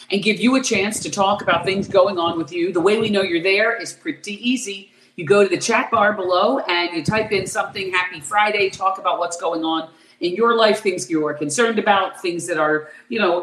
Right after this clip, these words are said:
i-, in the political realm or otherwise. We talk about last week, what happened last week. We talk about what's coming up this week. And of course, we always end with our favorite topic of the day, and that is food.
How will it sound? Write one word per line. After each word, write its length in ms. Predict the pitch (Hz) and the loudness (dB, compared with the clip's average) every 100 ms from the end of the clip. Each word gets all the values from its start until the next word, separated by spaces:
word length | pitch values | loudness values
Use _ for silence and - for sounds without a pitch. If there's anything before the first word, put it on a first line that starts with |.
| 190 | -2
i-, 20 | |
in 280 | 185 208 196 | 4 4 4
the 60 | |
political 540 | 190 196 214 226 214 190 | 2 2 2 4 2 4
realm 300 | 202 202 202 | 4 2 2
or 180 | 220 | 0
otherwise. 600 | 208 208 202 190 196 240 | 2 2 2 2 0 -2
We 80 | 202 | -4
talk 260 | 151 180 180 | -2 -2 -2
about 300 | 170 170 151 | -2 -2 0
last 320 | 175 202 - | -2 -2 -6
week, 200 | 233 277 - | -8 -10 -4
what 160 | 170 | -4
happened 320 | 170 165 165 | -4 -6 -4
last 260 | 151 160 - | -2 -2 -2
week. 160 | 269 - | -6 -6
We 100 | 190 | -2
talk 220 | 175 156 | -2 2
about 320 | 175 123 - - - | 2 0 -2 -14 -2
what's 200 | 214 220 | 0 0
coming 240 | - 202 185 | 2 2 2
up 160 | 175 | 2
this 240 | 208 208 233 | 2 2 0
week. 180 | 240 226 | -2 -2
And 100 | - | -2
of 80 | |
course, 160 | 208 196 | -2 -2
we 80 | 185 | 0
always 260 | 180 190 190 | 4 4 2
end 160 | 170 | 0
with 120 | 165 | 0
our 120 | 170 - | 0 2
favorite 340 | 254 247 196 | 0 0 0
topic 480 | 165 151 151 151 - | 2 0 0 -4 -4
of 160 | 147 135 | -6 -6
the 60 | |
day, 480 | 139 131 127 135 - _ - | -4 0 0 -2 -14 _ -6
and 100 | 175 | 2
that 140 | 175 151 | 4 4
is 140 | 151 | 0
food. 380 | - 170 135 - | 0 2 2 -4